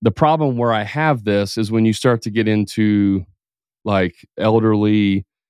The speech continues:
you know, lower income people that are stuck.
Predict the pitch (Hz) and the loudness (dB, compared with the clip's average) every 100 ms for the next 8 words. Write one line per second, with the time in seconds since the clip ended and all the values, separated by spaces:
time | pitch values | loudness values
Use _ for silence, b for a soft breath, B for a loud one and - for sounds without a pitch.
0 | _ _ _ - 113 92 90 85 - 87 | _ _ _ -4 0 0 0 -4 -8 -8
1 | 107 113 110 110 110 110 101 110 107 101 | 0 2 4 2 2 0 0 -2 0 0
2 | 113 104 107 107 104 101 92 92 - - | -2 0 0 2 2 0 -2 -4 -8 0
3 | 101 101 | 0 0